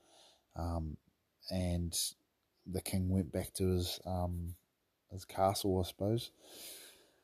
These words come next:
his, um, his living quarters, and, um, the father of Satancha said, "Now we're going to a banquet, I need you to come along." And Satancha says, "I will be there, father, after I finish this game of hurling." Or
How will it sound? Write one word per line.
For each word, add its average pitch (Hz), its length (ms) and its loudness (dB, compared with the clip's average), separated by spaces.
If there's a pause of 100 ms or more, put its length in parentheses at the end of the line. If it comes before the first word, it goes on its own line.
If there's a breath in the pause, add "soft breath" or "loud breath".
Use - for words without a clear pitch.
(260 loud breath)
his, 90 220 0
um, 87 400 0 (720)
his 95 160 -4
living 95 300 4
quarters, 101 440 6
and, 98 460 2 (100)
um, 98 520 0 (500)
the 90 100 -4
father 107 460 8
of 87 80 4
Satancha 107 580 4
said, 87 520 2
"Now 98 240 4
we're 92 140 8
going 101 300 6
to 95 120 2
a 90 40 6
banquet, 104 540 2
I 90 80 -2
need 95 240 2
you 92 80 4
to 90 80 2
come 92 220 0
along." 90 440 4
And 85 240 -2 (240 soft breath)
Satancha 98 520 4
says, 90 260 2
"I 95 100 8
will 98 140 10
be 101 160 6
there, 110 240 12
father, 87 560 4
after 92 360 0
I 87 60 2
finish 98 380 -2
this - 220 -6
game 85 300 -2
of 85 60 -10
hurling." 90 420 0 (800 loud breath)
Or 107 440 12